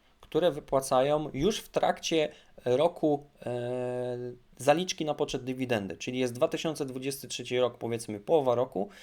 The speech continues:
spółka informuje, że zamierza wypłacić część już zysku na poczet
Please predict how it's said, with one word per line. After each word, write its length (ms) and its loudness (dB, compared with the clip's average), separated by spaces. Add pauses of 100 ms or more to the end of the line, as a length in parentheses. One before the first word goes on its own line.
(280)
spółka 380 0
informuje, 600 -2
że 120 -4
zamierza 420 0
wypłacić 640 -2 (360)
część 500 -4 (120)
już 400 0
zysku 460 -4
na 140 -6
poczet 440 -4